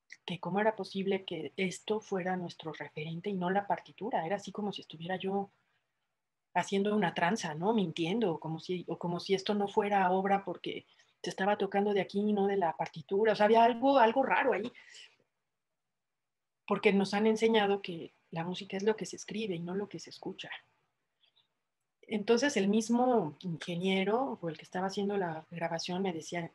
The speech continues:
"O sea, esto es lo que va a tocar Sergio". Yo le dije, "Pues sí, eso va a tocar Sergio". Y me decía, "¿Y cómo vamos a saber si se equivoca?". Me dice, "Porque yo tengo que estar seguro que cada altura que esté registrada en la partitura esté en tiempo, esté en ritmo.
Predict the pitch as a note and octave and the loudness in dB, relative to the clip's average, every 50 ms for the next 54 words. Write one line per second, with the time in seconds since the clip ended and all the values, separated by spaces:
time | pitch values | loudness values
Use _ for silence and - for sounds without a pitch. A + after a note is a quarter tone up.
0 | _ _ F#3+ - - F#3 F#3 F3+ - A#3 A3+ A#3 A3 A3 F3 F3 F3 E3+ - F#3 | _ _ -12 -6 -6 -6 -4 -2 -2 0 0 0 -2 -2 -2 -4 -6 -6 -6 -6
1 | - F#3+ F#3 F#3 - - A3 - - - - _ - F3+ E3+ - F3+ - - E3+ | -4 -4 -4 -2 -2 -4 -4 -4 -6 -10 -14 _ -12 -12 -12 -12 -14 -14 -14 -12
2 | - A3 A3+ A3 - G3 G3+ F#3+ - F#3+ F3 - F#3+ F3+ - G3 F#3+ - - E3+ | -6 -4 -4 -4 -4 -6 -8 -10 -10 -10 -10 -10 -10 -10 -10 -12 -12 -12 -14 -18
3 | - _ F#3+ F3+ E3 F#3 F#3 F#3+ - G#3 A#3+ A#3 A#3 A#3 B3 A#3+ G3+ E3 F#3+ F#3 | -14 _ -10 -10 -6 -6 -6 -4 0 2 6 6 6 6 6 2 -2 -4 -4 -2
4 | F#3+ F#3+ - A3+ G3+ - E3+ - F3+ F3 F#3+ G3 G3 - F3+ - - _ _ _ | -2 -4 -6 -8 -8 -10 -10 -10 -6 -2 -2 -2 -2 -2 -6 -10 -12 _ _ _
5 | _ _ _ _ _ _ _ _ _ _ _ _ _ _ _ _ _ _ _ _ | _ _ _ _ _ _ _ _ _ _ _ _ _ _ _ _ _ _ _ _
6 | _ _ _ _ _ _ _ _ _ _ _ _ _ _ _ _ _ _ _ _ | _ _ _ _ _ _ _ _ _ _ _ _ _ _ _ _ _ _ _ _
7 | _ _ - - - - F#3+ F#3+ F#3 F#3 F3+ - - - F#3 F3+ G3 - - C#4 | _ _ -12 -12 -6 -2 -2 -2 0 -2 -4 -4 -4 -2 0 0 0 2 2 2
8 | C#4 D4+ D4+ D4 A#3+ - B3 B3 B3+ C4+ B3+ B3 C4+ C4+ C4 C4 C4 G3+ - - | 2 2 2 0 2 2 2 2 4 2 4 4 6 6 6 4 2 0 0 2
9 | A3 A#3+ A#3+ A#3 A3+ - B3 B3 A#3+ A3+ F#3+ F#3+ - - G#3+ G#3 G#3 G3+ G3 G3 | 4 4 4 4 2 0 2 2 2 2 0 -4 -6 -4 -2 -2 -2 -2 -4 -6
10 | - - - G3 G3 G3 F#3 F3 - - E3 - - - - C#4+ D4 B3 A#3 - | -6 -6 -2 0 0 0 0 -2 -4 -6 -8 -8 -8 -6 -4 0 0 0 0 0
11 | G3 G3 F#3 - A#3 B3+ C#4 C#4+ C4+ A3 F#3+ - - G#3 G#3 G3+ - A#3+ C#4 C#4 | -2 -2 -2 0 2 4 4 4 4 2 -2 0 0 0 0 0 2 0 0 2
12 | C4 A#3+ A3+ G#3+ - | 2 2 2 2 0